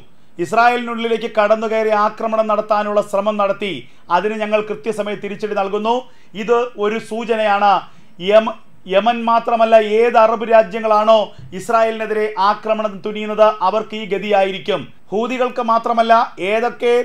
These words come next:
തീവ്രവാദ സംഘടനകൾ പശ്ചിമേഷ്യയിൽ ഇസ്രായേലിനെതിരെ നിലയുറപ്പിക്കുന്നുവോ ആ സംഘടനകൾക്കൊക്കെ തന്നെ ഹൂതികളുടെ ഗതി വരുമെന്നും ഇസ്രായേലി ഡിഫൻസ് ഫോഴ്സ് പ്രതികരിച്ചിരിക്കുന്നു. എന്തായാലും കഴിഞ്ഞ ദിവസം യമനിലേക്ക് നടത്തിയ ഒരു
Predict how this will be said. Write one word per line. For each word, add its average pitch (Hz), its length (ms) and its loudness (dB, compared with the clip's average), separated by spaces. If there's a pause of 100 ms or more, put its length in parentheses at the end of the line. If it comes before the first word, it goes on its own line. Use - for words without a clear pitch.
(140)
തീവ്രവാദ 226 540 2 (120)
സംഘടനകൾ 220 500 0 (340)
പശ്ചിമേഷ്യയിൽ 220 720 -2 (160)
ഇസ്രായേലിനെതിരെ 214 680 0 (180)
നിലയുറപ്പിക്കുന്നുവോ 214 840 2 (440)
ആ 202 40 6 (160)
സംഘടനകൾക്കൊക്കെ 220 1000 -2
തന്നെ 208 240 0 (360)
ഹൂതികളുടെ 214 640 -2 (180)
ഗതി 196 240 -2
വരുമെന്നും 196 420 -2 (380)
ഇസ്രായേലി 208 440 2 (120)
ഡിഫൻസ് 208 340 -4
ഫോഴ്സ് 185 320 2 (160)
പ്രതികരിച്ചിരിക്കുന്നു. 165 760 -6 (400)
എന്തായാലും 240 480 2 (440)
കഴിഞ്ഞ 214 320 4
ദിവസം 220 340 0 (200)
യമനിലേക്ക് 226 600 0
നടത്തിയ 214 440 0 (500)
ഒരു 214 140 0